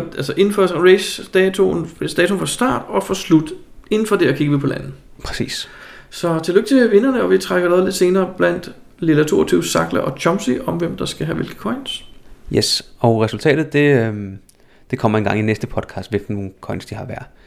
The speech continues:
Speaker 2: Men de må meget gerne lige, øh, sende os en, øh,
Speaker 1: Mail
Speaker 2: en
Speaker 1: med
Speaker 2: mail
Speaker 1: adresse.
Speaker 2: med en adresse på, så vi kan sende dem, øh, de coins, de har vundet.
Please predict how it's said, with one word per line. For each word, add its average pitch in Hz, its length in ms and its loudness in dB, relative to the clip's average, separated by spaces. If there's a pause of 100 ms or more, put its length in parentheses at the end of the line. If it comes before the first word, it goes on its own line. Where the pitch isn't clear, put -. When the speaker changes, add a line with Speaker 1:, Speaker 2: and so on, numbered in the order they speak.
(300)
Speaker 2:
Men 120 120 0
de 139 60 2
må 143 60 4
meget 156 220 4
gerne 160 180 2
lige, 165 280 4
øh, 107 60 2
sende 156 320 0
os - 180 -4
en, 107 160 0
øh, 101 60 -2 (1300)
Speaker 1:
Mail 135 220 0
Speaker 2:
en 117 80 4
Speaker 1:
med 117 100 6
Speaker 2:
mail 151 140 6
Speaker 1:
adresse. 190 280 -2
Speaker 2:
med 117 220 4
en 104 80 0
adresse 170 320 2
på, 196 220 0
så - 120 -8
vi 143 120 -2
kan 139 140 -12
sende 123 320 0
dem, 127 300 0
øh, 98 360 -4 (100)
de - 60 -8
coins, 101 360 -2
de - 100 -4
har 107 80 -2
vundet. 98 220 -10